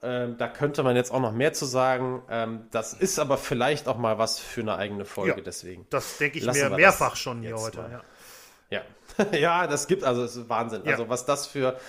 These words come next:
Speaker 1: Auswirkungen hat. Ähm, es ist einfach irre. Also, ähm, ja, ihr müsst euch auf jeden Fall die Shownotes reinziehen.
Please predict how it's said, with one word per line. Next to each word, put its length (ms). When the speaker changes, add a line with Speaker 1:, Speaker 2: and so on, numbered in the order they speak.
Speaker 1:
Auswirkungen 640
hat. 360
Ähm, 340
es 200
ist 220
einfach 380
irre. 240
Also, 720
ähm, 420
ja, 140
ihr 180
müsst 200
euch 120
auf 60
jeden 140
Fall 140
die 100
Shownotes 420
reinziehen. 340